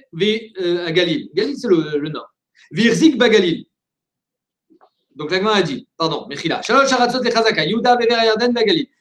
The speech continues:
Aya Be Yehuda, Virzik Bagalil. Moi, j'étais en Yehuda, en Judée, et l'autre, il a été marqué dans, dans un champ qui m'appartient,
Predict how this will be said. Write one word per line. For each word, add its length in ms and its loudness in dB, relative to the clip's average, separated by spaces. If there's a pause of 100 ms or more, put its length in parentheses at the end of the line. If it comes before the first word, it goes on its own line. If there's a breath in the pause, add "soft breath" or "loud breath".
(140 soft breath)
Aya 280 4
Be 60 2
Yehuda, 440 4
Virzik 280 -2
Bagalil. 340 0
Moi, 240 2
j'étais 520 2 (320)
en 100 -6
Yehuda, 600 -2
en 100 -10
Judée, 480 -2 (180)
et 40 -6
l'autre, 200 -2
il 60 4
a 40 6
été 120 2
marqué 300 -6
dans, 360 -6
dans 220 -8
un 100 -6
champ 200 -8
qui 80 -16
m'appartient, 340 -10